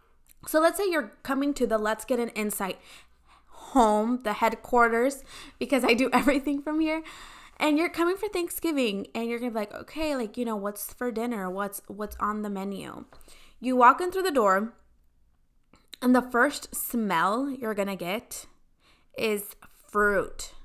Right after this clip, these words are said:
But, like, I'm not talking about, like, mango and pineapple and strawberry. No, like, you're gonna get, like, this, like, almost like, how can I explain it? Like, caramelized fruit,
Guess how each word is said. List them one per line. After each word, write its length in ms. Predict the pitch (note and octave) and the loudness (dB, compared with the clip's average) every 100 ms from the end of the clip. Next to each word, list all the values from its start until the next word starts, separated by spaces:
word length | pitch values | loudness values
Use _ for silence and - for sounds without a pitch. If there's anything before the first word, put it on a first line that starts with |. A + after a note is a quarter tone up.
| - - - - - _ _ _ _ _ - | -20 -20 -20 -20 -20 _ _ _ _ _ 0
But, 240 | A#3+ A#3+ | 4 4
like, 200 | A3 A3 G#3+ | 4 0 -2
I'm 120 | A3+ | -2
not 160 | C4+ D4 | 0 -2
talking 220 | B3+ B3+ | -4 -6
about, 180 | A3+ G#3+ | -4 -4
like, 180 | F#3+ G3 | -6 -8
mango 960 | G3 F#3+ F#3+ G3 G3 F#3+ F#3 F#3 F#3+ F#3+ - - _ _ _ | -8 -6 -8 -6 -4 -4 -4 -4 -6 -12 -20 -20 _ _ _
and 460 | G3+ F#3 F3+ F3 - | -12 -10 -10 -12 -12
pineapple 640 | - G#3+ G3 F#3+ G3+ F#3 | -8 -4 -4 -4 -6 -8
and 100 | F#3+ | -8
strawberry. 480 | - G3 F#3+ F#3+ F#3+ | -2 0 2 2 0
No, 220 | G3 G3 | 0 -2
like, 240 | F#3 F3+ | -4 -8
you're 100 | G#3+ | -6
gonna 220 | G#3 C4+ C#4 | -2 -2 -2
get, 260 | C4 A#3 | -4 -10
like, 160 | G#3 F#3+ _ | -10 -14 _
this, 200 | G#3 G3 | -8 -6
like, 240 | G#3 F#3+ - - _ _ _ _ _ _ _ _ _ - | -8 -8 -14 -20 _ _ _ _ _ _ _ _ _ -2
almost 480 | A3+ A#3+ C#4+ D#4+ - | 0 2 2 0 0
like, 480 | B3+ A#3 A3 G#3 - - - | 2 2 2 -2 -10 -20 -8
how 120 | G#3 | -4
can 180 | G#3 A3 | -4 -6
I 40 | |
explain 500 | G#3 - - - F3 | -8 -12 -16 -12 -10
it? 160 | E3+ - | -12 -12
Like, 300 | F#3+ F#3 - - _ _ _ _ _ _ _ _ _ _ _ _ _ _ _ _ | -10 -10 -14 -20 _ _ _ _ _ _ _ _ _ _ _ _ _ _ _ _
caramelized 960 | - - B3+ C4 C#4 D#4 C#4+ C#4 C4 - | -4 6 8 8 6 4 4 4 0 -8
fruit, 640 | - - G3+ G3 E3+ - | -16 -10 -2 0 0 -4